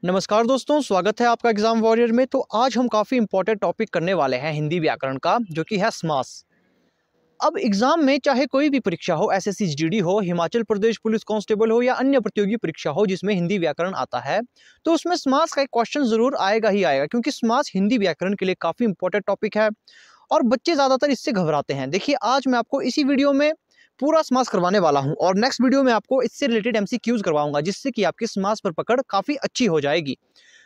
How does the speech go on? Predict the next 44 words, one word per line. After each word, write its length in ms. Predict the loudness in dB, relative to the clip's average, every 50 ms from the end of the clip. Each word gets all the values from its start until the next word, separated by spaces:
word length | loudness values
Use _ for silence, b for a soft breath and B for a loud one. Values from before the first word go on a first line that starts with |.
| b b 0
तो 100 | 2 2
इस 140 | 2 2 2
वीडियो 240 | 2 2 4 2 2
को 120 | 2 2
देखने 340 | 2 2 0 0 2 0 0
के 100 | 0 0 0
बाद 280 | 0 2 0 0 -2 -2
आपको 280 | -2 -2 -2 _ -4 -6
समास 340 | -4 -2 0 2 2 0 0
अच्छी 240 | -2 -4 -2 -2 0
तरह 200 | 0 0 0 2
से 120 | 2 0
आ 80 | 0 2
जाएगा, 320 | 2 2 2 2 2 0
इसकी 240 | 0 -2 -2 -2 0
गारंटी 340 | 0 2 2 0 0 0 2
मैं 140 | 2 2
लेता 220 | 2 0 0 0 -2
हूं। 180 | -2 -2 -4 -4 -8 _ _ _ _ _ _ _ _ _ _ _ _ _
सबसे 240 | -4 -4 -2 -2 -2
पहले 240 | 0 2 4 4 4
बात 220 | 4 2 2 0 2
करते 220 | 0 -2 0 0
हैं 120 | -2 -2
समास 340 | 0 0 0 0 0 0 0 -2
होता 200 | -4 0 0 -2
क्या 160 | 0 0 0 0
है, 140 | -2 -4 -8 -10 _ _ _ B B B B B B B
क्योंकि 200 | 0 2 2 2
सबसे 240 | 0 0 -2 -2 0
पहले 240 | 0 2 4 4 4
आपको 420 | 4 2 0 _ 0 2 2 2 0 _ -4
पता 160 | -2 0 0
होना 260 | 2 2 2 2 0 0
चाहिए 320 | 0 0 0 0 2 2 2
उसका 240 | 0 0 -2 -4 -2
अर्थ। 400 | 0 0 0 0 -4 -8 -20 -20 b b b b b b b b
सबसे 180 | -2 0 0 2
पहले 200 | 2 2 2 4
हम 80 | 2 2
समास 300 | 2 2 2 2 0 0
का 80 | -2 0
अर्थ 260 | 0 0 -2 -2 -2
पढ़ेंगे। 320 | 0 0 2 2 0 -2